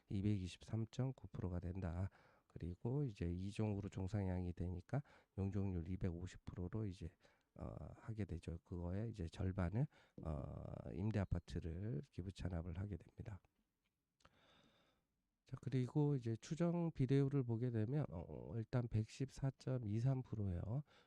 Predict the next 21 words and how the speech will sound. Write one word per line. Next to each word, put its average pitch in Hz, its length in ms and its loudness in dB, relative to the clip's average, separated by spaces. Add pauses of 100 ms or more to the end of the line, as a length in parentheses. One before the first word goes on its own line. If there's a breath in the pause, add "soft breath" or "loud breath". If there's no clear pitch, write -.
수입이 123 640 2
이제 113 180 -2
오천백억 110 920 2
정도 95 320 -2
되고 90 420 -2
지출이, 110 580 -2 (480 loud breath)
어, 71 320 -4
삼천사십육억 110 1200 -2
정도, 92 520 -4 (340 loud breath)
종전자산이 95 840 2
약 101 260 0
한 95 160 0 (260)
천팔백억 131 680 2
정도 95 280 -4
됩니다. 90 440 -2 (540 loud breath)
자, - 160 -2
그래서 110 380 4
종전자산 139 760 4
추정액이 131 680 2
한 139 180 6
천팔백억이고, 113 1500 4